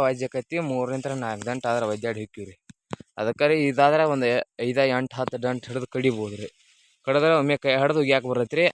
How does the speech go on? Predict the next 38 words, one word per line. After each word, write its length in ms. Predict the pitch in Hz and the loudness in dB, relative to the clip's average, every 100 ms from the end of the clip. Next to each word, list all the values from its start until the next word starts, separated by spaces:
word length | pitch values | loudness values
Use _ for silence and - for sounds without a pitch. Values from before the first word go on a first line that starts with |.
| 127 | -2
ನೋಡ್ಬೋದು, 460 | 127 127 127 127 160 180 _ _ _ _ | -6 -4 -6 -4 -2 -4 _ _ _ _
ಇಲ್ಲಿ 140 | 127 120 127 | -10 -6 -2
ಗೊಂಜಾಳ 280 | 120 143 135 | 4 4 4
ಹಾಕ್ಯಾರ, 220 | 127 127 127 120 | 0 -2 -2 -4
ಇಲ್ಲಿ 120 | 110 - | -6 -4
ತೆನಿ 140 | 131 131 | -2 0
ಮುರ್ದು 220 | 120 117 | -2 -2
ಹೋಗದಾರ 240 | 117 113 110 | -2 -2 -4
ನೋಡ್ರಿ. 180 | 107 104 - - - - 135 | -8 -12 -16 -18 -18 -14 -6
ಈ 60 | 131 | -4
ರೀತಿ 260 | 139 165 165 | -4 -2 2
ಮುರ್ದು 200 | 151 151 | 4 4
ಹೋಗಿದ್ರ 260 | 147 156 156 160 | 4 4 4 4
ಅಂತೂ 180 | 151 175 147 139 139 | 2 4 4 6 6
ಭಾಳ 120 | 165 160 | 6 6
ಅನುಕೂಲ 240 | 147 151 123 | 2 0 -2
ರೀ. 80 | 113 - | -2 2
ಕಡ್ದ 260 | 151 165 165 165 160 | 2 4 4 4 2
ಸುಡುದು 280 | 139 151 147 | -4 -2 0
ಮುರಿಕಿತ 380 | 143 147 156 180 165 131 - - - - | 0 -2 -2 4 6 6 2 0 2 6
ಇದು 140 | 147 151 | 6 6
ಮಾತ್ 180 | 156 185 208 | 6 6 6
ನಾವು 140 | 208 - | 6 8
ಸ್ವಾಪಿ 260 | 196 - 208 | 6 6 2
ಉಪಯೋಗ 220 | 175 196 185 | 4 4 4
ಆಕತ್ರಿ. 240 | 175 165 | 4 4
ಅದು 100 | 135 117 - | 2 0 -6
ಆ 20 | 127 | -4
ಸ್ವಾಪಿ 220 | 151 156 165 | 0 2 2
ಐತ್ಲಾರೆ 260 | 160 185 190 | 4 4 4
ಆ 20 | 139 | 4
ದನಗಳಿಗೆ 400 | 135 139 160 156 | 0 4 4 6
ಮೇವು 160 | 147 185 | 6 8
ಆಕೈತ್ರಿ. 260 | 165 147 - 120 | 6 2 2 4
ಮಾತು 180 | 113 - - - - - - - 120 | 4 6 6 4 2 2 2 0 4
ಒಡಿ 120 | 131 143 | 6 6
ಅಂತಲೇ 240 | 156 170 160 | 4 2 6
ಸ್ವಾಪಿ 200 | 151 | 4